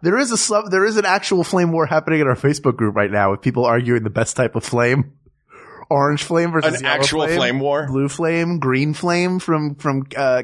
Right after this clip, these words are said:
Speaker 1: chemistry and biology classes.
Speaker 2: Green flame has to win.
Speaker 1: Well, we'll figure that out another time, but the
Speaker 2: Oh,
Speaker 1: flame
Speaker 2: man.
Speaker 1: war is breaking out there
Speaker 2: All
Speaker 1: in
Speaker 2: right.
Speaker 1: the Facebook group.
Speaker 2: Or visit the Maximum Fun subreddit. An actual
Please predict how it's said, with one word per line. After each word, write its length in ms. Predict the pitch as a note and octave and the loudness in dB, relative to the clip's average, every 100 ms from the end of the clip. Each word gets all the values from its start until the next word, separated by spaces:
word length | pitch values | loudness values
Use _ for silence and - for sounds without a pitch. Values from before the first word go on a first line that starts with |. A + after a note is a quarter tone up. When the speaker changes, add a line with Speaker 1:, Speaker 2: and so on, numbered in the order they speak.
| - | -2
Speaker 1:
chemistry 480 | D3 D#3+ - E3+ | 0 0 0 0
and 100 | C#3+ | 0
biology 520 | C3+ A#2 C3 E3 E3+ F3+ | 0 0 2 0 -2 -4
classes. 340 | - F#3+ F3+ | -2 -2 0
Speaker 2:
Green 200 | G3+ C4 | 0 0
flame 240 | E3+ D#3 C#3+ | 0 -2 0
has 240 | A#3+ - | -2 -2
to 100 | B2 | -2
win. 380 | F#2+ D2+ C#2 C2+ | -2 -4 -8 -10
Speaker 1:
Well, 440 | G#2+ A#2+ C3 F#3 A#2+ | -4 0 2 0 -2
we'll 220 | A#2+ D#3 | 0 0
figure 260 | - F3+ F#3+ | 0 0 0
that 180 | G3 | 0
out 120 | G3 G3 | 0 0
another 260 | G3+ G3 | 0 -2
time, 360 | F#3+ G#3 A3 F3+ | 0 0 0 0
but 100 | D#3 | -2
the 60 | F3+ | -2
Speaker 2:
Oh, 40 | |
Speaker 1:
flame 220 | - G3+ | 0 0
Speaker 2:
man. 80 | A3 | 0
Speaker 1:
war 100 | A3 | 0
is 80 | G3 | -2
breaking 400 | D3 F#3+ G3+ G#3 | -2 -2 0 -2
out 180 | G#3 F#3+ | -2 0
there 120 | - | 0
Speaker 2:
All 40 | C#3 | 0
Speaker 1:
in 40 | |
Speaker 2:
right. 100 | G3+ | 0
Speaker 1:
the 60 | G#3+ | 0
Facebook 300 | A#3 G#3 F3 | -2 0 0
group. 260 | D#3 A#2+ - | 0 -2 0
Speaker 2:
Or 300 | G3 A#3 A#3+ | 0 0 0
visit 200 | G3+ G3 | 0 0
the 60 | G3 | 2
Maximum 400 | G3+ F#3+ G3 F3 | 2 2 0 0
Fun 220 | F#3+ F#3+ | 0 0
subreddit. 640 | - G#3 G3 D3+ C3+ D#3 - | 0 0 0 0 0 0 -2
An 180 | F3 F3+ | -4 -2
actual 680 | G3 G3+ - - G3 F#3 F3+ | -2 -2 -2 -2 0 0 0